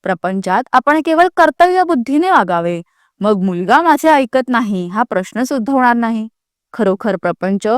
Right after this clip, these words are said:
हा एखाद्या प्रयोगशाळेसारखा आहे. कॉलेजचे शिक्षण पुरे करण्यासाठी काही महिने तिथे शिकावे लागते असे म्हणतात.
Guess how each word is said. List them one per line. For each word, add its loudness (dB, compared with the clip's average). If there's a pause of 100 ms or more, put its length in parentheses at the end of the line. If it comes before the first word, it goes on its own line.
(280)
हा -4
एखाद्या 0
प्रयोगशाळेसारखा 0
आहे. -6 (440)
कॉलेजचे 2
शिक्षण 0
पुरे 2
करण्यासाठी 0
काही -2
महिने -2
तिथे -4
शिकावे 0
लागते 0
असे 0
म्हणतात. -4